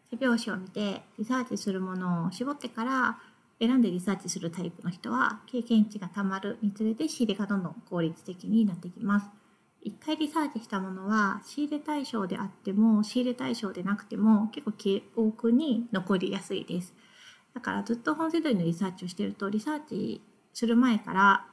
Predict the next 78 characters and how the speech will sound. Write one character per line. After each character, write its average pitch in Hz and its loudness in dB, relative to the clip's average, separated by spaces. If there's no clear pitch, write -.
利 220 6
益 226 2
が 190 -8
出 208 -6
な 196 0
い 196 -4
な 285 2
っ - -
て 220 -8
わ 190 0
か 208 -2
る 190 2
本 214 -6
が 220 2
た 214 -6
く - -10
さ 202 -4
ん 202 2
増 226 2
え 196 2
る - -6
し、 - -6
た 254 -2
ま 269 2
に 311 -4
リ 233 0
サ 262 -2
ー 269 -6
チ 254 -18
し 254 -10
な 262 -2
く - -12
て - -6
も 285 -2
利 208 0
益 196 -4
が 185 -6
出 196 -4
る 214 -6
っ 220 -4
て - -8
最 247 -6
初 254 -10
か - -8
ら 240 -8
わ 220 -12
か 226 0
る 202 0
よ 165 -4
う - -8
な 170 -4
本 180 -4
も 240 0
あ 233 0
り 170 -6
ま 190 -6
す。 - -14
中 311 -4
古 311 -6
本 294 -4
っ - -6
て 208 -6
こ 202 -12
う 185 -10
た 180 -16
く - -14
さ 240 2
ん 240 6
商 233 0
品 190 -4
の 180 -4
種 214 -6
類 175 -6
が - -18
あ 208 -12
る 175 -12
か 180 -16
ら、 202 -4